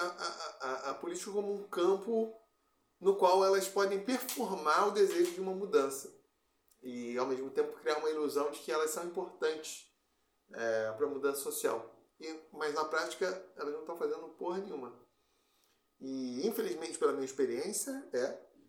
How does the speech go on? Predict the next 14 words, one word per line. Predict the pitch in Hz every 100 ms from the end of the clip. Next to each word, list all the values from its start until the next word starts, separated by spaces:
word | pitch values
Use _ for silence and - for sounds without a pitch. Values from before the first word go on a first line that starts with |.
| _ _ _ _ _ _ _ _ _ _ _ _ _
bem, | - 110 -
até | -
porque | -
eu | -
convivo | - 131 131 131
mais | 110 123 -
com |
pessoas | - 113 123 113
de | 110
esquerda | - - 113 110
do | 110
que | - 107
de | 101 - 107 107
direita. | 117 113 -